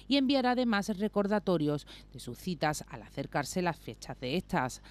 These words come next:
Asimismo, se informará sobre posibles anulaciones o cambios. Para poder recibir estos avisos será necesario suscribirse previamente al sistema a través de la aplicación Salud Andalucía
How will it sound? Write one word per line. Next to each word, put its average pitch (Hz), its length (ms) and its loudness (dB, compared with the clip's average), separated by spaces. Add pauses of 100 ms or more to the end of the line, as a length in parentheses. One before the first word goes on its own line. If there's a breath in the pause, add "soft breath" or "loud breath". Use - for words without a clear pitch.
(320 loud breath)
Asimismo, 147 500 2
se 151 140 -4
informará 147 500 0
sobre 262 300 2
posibles 214 580 0
anulaciones 156 760 0
o 127 40 -12
cambios. 160 640 2 (760 loud breath)
Para 120 180 -2
poder 151 300 4
recibir 165 400 2
estos 165 260 2
avisos 175 400 2
será 190 220 2
necesario 196 520 2
suscribirse 214 680 2
previamente 180 640 4
al 165 80 2
sistema 170 420 0
a - 20 2
través 220 320 2
de 175 100 2
la 180 80 4
aplicación 185 540 0
Salud 131 280 0 (140)
Andalucía 127 800 2